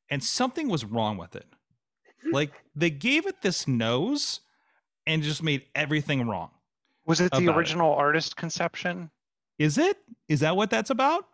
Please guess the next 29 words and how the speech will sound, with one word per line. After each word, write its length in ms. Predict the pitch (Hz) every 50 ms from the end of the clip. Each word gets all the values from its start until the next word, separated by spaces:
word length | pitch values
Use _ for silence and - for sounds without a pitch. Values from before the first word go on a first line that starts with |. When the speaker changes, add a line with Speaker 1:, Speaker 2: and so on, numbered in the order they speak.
| _ _ _ _ _ _ _ _ _ _ _ _ _ _ -
Speaker 2:
Um, 1200 | 165 156 156 156 156 151 151 151 151 151 151 151 147 147 147 143 143 143 143 143 147 143 127 - _ _ _ -
yeah, 380 | - 151 156 160 165 160 156 151
I 80 | 151
think 240 | 139 - 180 165 -
if 220 | 147 156 - - -
you 160 | 160 165 156 -
go 180 | 147 160 156 139
back, 400 | 139 127 127 127 139 - - 135
like, 180 | 127 117 _ -
to 80 | -
the 140 | 127 123 117
original, 880 | 113 113 123 123 117 117 123 123 120 120 120 117 117 113 110 110 113 _ _ _ _ _ _ _ _ _ _ _ _ _ _ _ _ _ - - - _ _ _ _ _ _ _ _ _ _ _ _ _ _ _ -
like, 280 | 131 131 123 - - -
pre-Empire 1200 | - - - 147 147 143 139 135 135 135 131 127 127 127 117 120 117 - 123 123 123 120 120 113
Strikes 400 | - - - 120 113 110 - -
Back 320 | - 117 113 110 110 _ -
being 260 | 120 113 110 110 107
filmed, 600 | - - - 123 113 113 110 110 110 110 104 -
like, 320 | 117 117 113 110 - - - - - - - - -
storyboards 1040 | - - - 147 139 139 143 135 131 123 127 123 127 123 123 123 123 120 113 - 123 120
and 140 | 113 113 117 -
artist 420 | - 120 117 117 110 - - -
conception, 640 | - 123 113 - - - 113 110 - - - 117 117 113 - -
I 140 | - - _ _ _ -
think 240 | 147 143 175 -
there 160 | - 190 190 190 190 -
may 60 | - 190
have 220 | 190 190 190 170 -
been, 420 | - 170 185 185 190 196 196 180